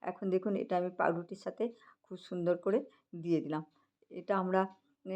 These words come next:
একটা ফল যেহেতু খুব একটা ছোট ছিল না, বড় ছিল, আমাদের চারজনের বেশ ভালোভাবেই দুটো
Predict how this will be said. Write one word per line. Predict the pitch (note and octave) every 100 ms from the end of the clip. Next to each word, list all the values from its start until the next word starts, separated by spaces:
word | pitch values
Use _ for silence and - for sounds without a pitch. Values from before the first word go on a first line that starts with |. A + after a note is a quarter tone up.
| F#3+
একটা | G#3+ G#3 G#3
ফল | G3+ G#3+
যেহেতু | G3+ G#3 A3
খুব | - F#2+
একটা | G2 G3+
ছোট | A2 - G3
ছিল | G3 F#3+
না, | G3 G#3+
বড় | G#3 F3
ছিল, | F3+ G3+ D4 - - - -
আমাদের | F3+ F#3 F#3+
চারজনের | - F3+ E3+ F#3 F#3+ G3
বেশ | - G3+ -
ভালোভাবেই | - F3+ E3 E3+ F#3+
দুটো | F3+ F3